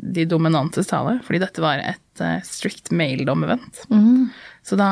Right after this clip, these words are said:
Speaker 1: er det for mannlige dominante, eller liksom identifiserer seg som mannlig,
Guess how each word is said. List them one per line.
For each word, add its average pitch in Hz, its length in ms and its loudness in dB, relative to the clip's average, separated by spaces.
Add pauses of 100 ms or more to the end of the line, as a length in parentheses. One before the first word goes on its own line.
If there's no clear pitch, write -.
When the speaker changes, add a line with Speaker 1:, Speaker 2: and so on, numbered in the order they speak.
Speaker 1:
er 170 60 -4
det 180 80 -14
for 185 220 -2
mannlige 190 420 4
dominante, 180 560 0 (100)
eller 196 160 -4
liksom - 240 -8
identifiserer - 560 -6
seg - 140 -2
som - 140 0
mannlig, 202 200 0